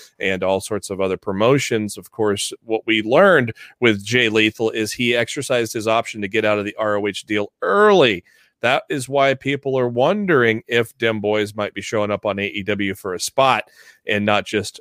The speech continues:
visiting friends. So it's really gonna be interesting if, uh, uh, when, when Dynamite kicks off here in a little over an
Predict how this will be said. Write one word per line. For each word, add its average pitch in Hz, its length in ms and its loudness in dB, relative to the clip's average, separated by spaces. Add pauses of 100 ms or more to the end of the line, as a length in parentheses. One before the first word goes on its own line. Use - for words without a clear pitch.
visiting 95 460 -4
friends. 135 500 0
So 113 100 -4
it's - 160 -10 (100)
really 240 560 0
gonna 202 160 -2
be 190 160 -2
interesting 139 640 -4 (120)
if, 131 420 -2
uh, 123 240 2 (320)
uh, 117 200 2
when, 120 200 -4
when 123 160 -4
Dynamite 131 420 0
kicks 127 280 -6
off 117 180 2
here 110 160 -2
in 104 80 -4
a 101 60 -4
little 110 240 2
over 101 180 0
an 95 100 -2